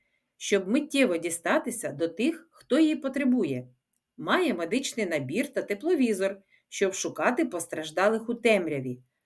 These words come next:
Має номер сто три. Знайомтесь, кіт Газ. Майстер на всі руки.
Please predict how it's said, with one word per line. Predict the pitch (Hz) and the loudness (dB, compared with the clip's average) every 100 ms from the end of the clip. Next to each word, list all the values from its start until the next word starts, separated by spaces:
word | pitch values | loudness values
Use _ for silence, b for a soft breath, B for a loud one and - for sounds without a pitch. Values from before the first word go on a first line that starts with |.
| _ | _
Має | 185 196 185 147 | -2 2 2 2
номер | 151 302 285 190 - _ | 2 4 4 2 -4 _
сто | - - 247 | -10 0 2
три. | 247 254 233 - - _ _ _ _ _ _ _ _ b b b b b b | 4 4 2 0 -8 _ _ _ _ _ _ _ _ b b b b b b
Знайомтесь, | 170 160 254 320 294 185 - 156 - - _ | -4 6 10 10 10 6 2 -2 -4 -14 _
кіт | - 330 - - | 2 2 2 -4
Газ. | - 240 156 - - _ _ _ _ _ 160 | 0 0 0 -6 -18 _ _ _ _ _ -12
Майстер | 160 415 415 - 294 262 | -10 -8 -8 -2 0 0
на | 214 | -2
всі | 240 - 247 254 | -4 -2 0 2
руки. | 240 202 - 131 127 | 0 -2 -6 -10 -12